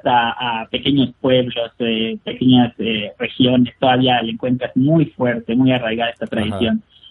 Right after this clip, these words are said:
Speaker 1: Pero bueno, ya lo que serían las grandes ciudades, obviamente, eh, pues el gobierno, con afán de hacer más turismo,
Speaker 2: Ya.
Speaker 1: eh,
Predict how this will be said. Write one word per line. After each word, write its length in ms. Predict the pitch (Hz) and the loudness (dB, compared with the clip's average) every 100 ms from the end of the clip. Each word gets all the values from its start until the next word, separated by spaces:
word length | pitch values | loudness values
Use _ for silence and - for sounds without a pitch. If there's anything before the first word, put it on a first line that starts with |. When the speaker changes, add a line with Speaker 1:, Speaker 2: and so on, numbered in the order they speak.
| _ _ | _ _
Speaker 1:
Pero 280 | 135 131 127 | 0 2 2
bueno, 300 | 123 135 139 127 | 4 4 4 4
ya 140 | 135 | 4
lo 320 | 139 127 135 127 | 2 2 0 -2
que 100 | 127 | -4
serían 220 | 139 143 | 0 0
las 140 | 123 | 0
grandes 220 | - - - | -4 -8 -2
ciudades, 420 | 135 127 131 123 | 0 2 0 -2
obviamente, 840 | 139 131 127 - - 127 117 120 113 | -2 0 -4 -6 -2 -2 -2 -6 -6
eh, 60 | 110 | -4
pues 260 | 131 117 113 _ _ - | 0 0 -2 _ _ 0
el 160 | 127 | 2
gobierno, 600 | 120 120 127 131 135 127 _ _ _ | 4 4 4 2 -2 -6 _ _ _
con 180 | 123 117 | 2 2
afán 220 | 117 143 | 4 2
de 80 | 120 | 0
hacer 200 | - 127 | 0 -2
más 220 | 127 - | -2 -2
turismo, 520 | 127 120 117 139 156 _ 110 | 2 2 2 2 0 _ -14
Speaker 2:
Ya. 320 | 104 104 104 101 | -8 -6 -4 0
Speaker 1:
eh, 480 | 120 117 113 107 | 2 2 2 0